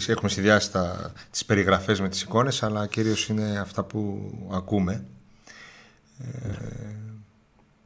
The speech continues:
τι λένε τα παιδιά για τα βίντεο, τους άρεσαν, γράφουν σχόλια;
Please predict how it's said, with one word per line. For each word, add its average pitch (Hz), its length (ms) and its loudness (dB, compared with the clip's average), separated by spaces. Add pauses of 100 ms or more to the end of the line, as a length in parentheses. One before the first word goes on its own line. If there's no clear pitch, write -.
(180)
τι - 120 2
λένε 131 120 4
τα 101 80 2
παιδιά 95 260 -2
για 92 120 -2
τα 95 100 -4
βίντεο, 107 220 -6
τους - 160 -8
άρεσαν, 110 520 -2
γράφουν 104 240 -8
σχόλια; 113 420 -4